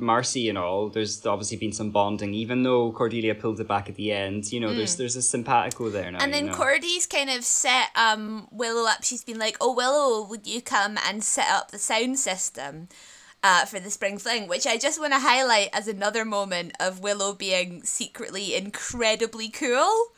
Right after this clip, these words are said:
Speaker 1: Oh, yeah, of course.
Speaker 2: Like, come on. Like, just like, "Oh, will you come and set up the sound system 'cause you know how to do that?" Like,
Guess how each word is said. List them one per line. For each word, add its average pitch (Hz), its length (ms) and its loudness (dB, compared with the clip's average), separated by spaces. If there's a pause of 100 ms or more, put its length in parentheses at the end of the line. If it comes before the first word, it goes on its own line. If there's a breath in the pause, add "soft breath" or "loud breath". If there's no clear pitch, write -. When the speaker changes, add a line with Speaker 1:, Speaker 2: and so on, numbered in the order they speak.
(200 soft breath)
Speaker 1:
Oh, 226 80 8
yeah, 185 180 8
of - 60 0
course. - 400 4
Speaker 2:
Like, 480 300 6
come 554 380 6
on. 240 380 8
Like, 220 340 0
just - 360 -2
like, 262 240 2
"Oh, 311 200 4
will 277 80 2
you 277 160 0
come 320 200 -4
and 254 100 -2
set 247 200 2
up - 100 -2
the 262 80 -6
sound 254 360 0
system 202 420 -2
'cause 214 160 -8
you 220 100 -2
know 220 100 0
how 233 120 2
to 226 140 -8
do 208 160 -2
that?" 220 280 6
Like, 214 340 2